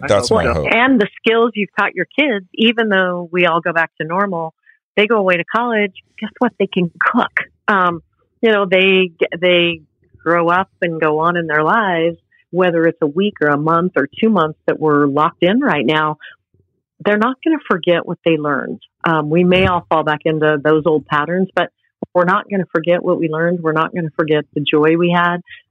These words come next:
Speaker 3: The next time we lose power for an hour or twenty-four hours, we're gonna remember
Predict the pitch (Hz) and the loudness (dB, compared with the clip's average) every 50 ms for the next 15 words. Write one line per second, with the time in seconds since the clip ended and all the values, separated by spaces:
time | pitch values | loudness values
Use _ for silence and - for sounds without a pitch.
0 | _ - 180 180 180 175 _ - 190 175 170 170 165 165 156 156 147 147 - - | _ -2 0 0 -2 -2 _ -2 -2 0 0 0 0 0 2 0 0 -2 -4 -4
1 | 151 170 185 180 185 185 180 180 - - 175 175 175 170 170 165 160 - _ _ | -2 -2 0 0 0 0 0 0 0 0 2 2 4 4 2 0 0 -4 _ _
2 | _ _ _ _ _ _ - - 170 - 135 151 165 165 170 185 185 175 151 143 | _ _ _ _ _ _ -4 0 0 2 2 2 2 0 0 0 0 0 0 0
3 | 139 - - - 165 165 170 165 _ - 175 175 170 170 170 175 175 175 165 - | -2 -6 -6 -4 -4 -4 -4 -4 _ 0 0 0 0 0 -2 -2 -2 -2 -4 -4
4 | - 196 - _ _ _ _ _ _ _ _ _ _ - - 175 185 185 202 196 | -8 -12 -12 _ _ _ _ _ _ _ _ _ _ -6 -2 0 0 2 2 0
5 | 185 175 185 170 170 170 165 160 170 160 165 156 156 156 156 156 156 | 0 0 0 0 2 0 0 0 0 2 2 2 2 2 2 0 -2